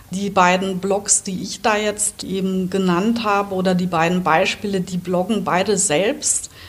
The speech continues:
Und das merkt natürlich, merken die Leser auch, dass dahinter die Stimme des Firmenchefs oder der Firmenchefin steckt. Aber bei größeren Unternehmensblogs, die sehr, sehr viel Content bringen,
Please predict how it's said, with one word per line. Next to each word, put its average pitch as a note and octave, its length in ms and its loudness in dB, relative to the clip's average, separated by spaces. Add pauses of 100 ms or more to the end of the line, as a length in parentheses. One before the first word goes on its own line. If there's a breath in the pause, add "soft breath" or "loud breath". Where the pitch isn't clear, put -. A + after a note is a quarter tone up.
(280 loud breath)
Und G3+ 200 0
das G#3 220 2
merkt G#3 460 0
natürlich, F3+ 560 -2
merken F#3+ 420 2
die F3+ 100 0
Leser F3 920 2
auch, E3+ 520 2
dass E3+ 300 0
dahinter F#3 500 0
die F3+ 200 2
Stimme A3+ 420 4
des F3 400 0
Firmenchefs F#3 920 -2
oder D#3+ 200 -4
der F3 160 -2
Firmenchefin F3 880 0
steckt. - 540 -6 (580 loud breath)
Aber F#3 340 6
bei F#3+ 240 6
größeren G3+ 680 0
Unternehmensblogs, G3 1300 0 (200)
die F3+ 260 0
sehr, F#3+ 360 4
sehr F#3+ 200 0
viel F3+ 280 -4
Content F#3 540 0
bringen, F3+ 420 4